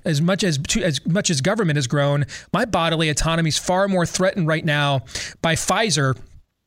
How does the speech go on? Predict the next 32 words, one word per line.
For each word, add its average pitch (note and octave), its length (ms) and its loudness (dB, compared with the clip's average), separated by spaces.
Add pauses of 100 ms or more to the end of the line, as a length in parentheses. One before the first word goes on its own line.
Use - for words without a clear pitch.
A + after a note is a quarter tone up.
(220)
than E3+ 180 2
it D#3+ 100 0
is E3 220 2 (180)
whatever F#3 300 2
I F3+ 100 2
think G3+ 220 0
of D#3+ 100 2
you F#3 80 0
guys E3+ 240 2
as D3+ 100 0
climate F#3+ 400 0
change C#3 320 0
ideas, B2 640 -2
right? F3+ 320 -2 (360)
And D#3+ 120 2
I C4 100 2
think A3+ 220 0
that's - 500 0
sort G#3 300 2
of E3 100 0
what F3+ 140 2
has E3 240 2
created F3 800 0 (280)
this E3 280 2
unique F3 500 0
moment, F3+ 500 2
is D#3 180 0
to E3 120 0
see G#3 280 2
these F3+ 300 0
two G3 200 0
entities C#3+ 600 0